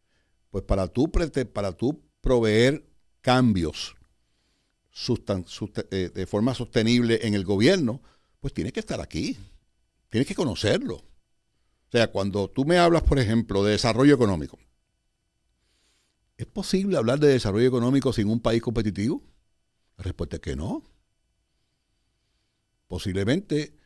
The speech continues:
del otro lado de la verja, cuando yo estuve, lo menos que se me ocurría era simplemente hablar de competitividad.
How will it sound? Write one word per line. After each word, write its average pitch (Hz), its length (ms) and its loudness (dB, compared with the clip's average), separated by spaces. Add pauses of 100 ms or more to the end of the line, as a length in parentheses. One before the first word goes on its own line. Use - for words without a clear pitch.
(520)
del 104 240 -2
otro 101 260 2
lado 107 160 4
de 110 40 4
la 107 100 2
verja, 147 260 4
cuando 101 220 -2
yo 92 140 0
estuve, 147 520 4 (1800)
lo 104 160 -6
menos 101 220 -4
que 113 100 -8
se 113 100 -2
me 104 60 -2
ocurría 101 420 -2
era 98 140 -4
simplemente 95 560 -4
hablar 95 180 -4
de 98 80 -6
competitividad. 90 800 -6